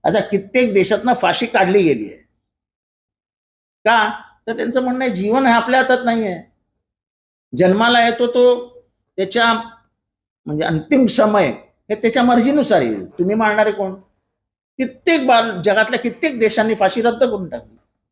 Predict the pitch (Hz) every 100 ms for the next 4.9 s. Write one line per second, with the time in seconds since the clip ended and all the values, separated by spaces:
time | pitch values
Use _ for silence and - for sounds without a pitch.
0 | _ _ _ _ _ _ _ _ - -
1 | 285 240 247 240 220 208 220 226 208 180
2 | 185 196 202 196 190 202 180 175 185 185
3 | 175 165 175 175 180 165 160 175 170 _
4 | _ 185 190 - 120 95 82 82